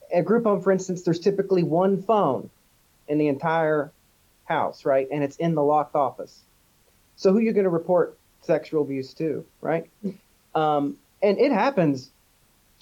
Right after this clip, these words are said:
I'm telling ya, it, it happens all the time. Um, from, uh, we have clients here, um, who frequently abuse is reported and nothing happens. Uh, we had a, a,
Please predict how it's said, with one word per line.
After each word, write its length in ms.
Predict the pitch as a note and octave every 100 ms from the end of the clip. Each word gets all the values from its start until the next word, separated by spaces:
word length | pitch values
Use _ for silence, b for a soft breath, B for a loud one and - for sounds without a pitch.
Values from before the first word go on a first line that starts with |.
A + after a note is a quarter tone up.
| -
I'm 140 | F#3
telling 380 | F#3 G3+ G#3 E3+
ya, 240 | C3+ A2
it, 180 | G#2+ C#3
it 140 | D#3 D#3
happens 480 | D#3+ F3 F3 C3 A#2+
all 320 | C3 C3+ B2+
the 120 | A#2 -
time. 460 | C#3 A#2+ A2+ A#2 - -
Um, 420 | B2 A#2 A#2 A#2 -
from, 380 | C#3+ C3 B2 - _ _ -
uh, 60 | -
we 140 | C3+
have 220 | C3+ C#3
clients 420 | - C#3+ C3+ - -
here, 420 | F3+ F3 E3+ E3+
um, 440 | - C3 B2+ B2+ B2+ -
who 340 | D3+ C3+ C3 C3
frequently 460 | - F#3 F#3 D3+ C#3+
abuse 540 | C3 B2 C3+ C3 - -
is 360 | C3+ B2+ A#2+
reported 640 | C3 B2+ - D#3 D#3+ F3+ F#3 _ _ _ _ _ _ -
and 200 | D3 C#3
nothing 340 | C#3+ D#3+ D3
happens. 640 | C#3+ C3 C3 D#3 D#3+ - _
Uh, 300 | - C3 B2 C3
we 160 | C#3+
had 200 | D#3 D3
a, 220 | C3+ B2 - _ _ -
a, 240 | - -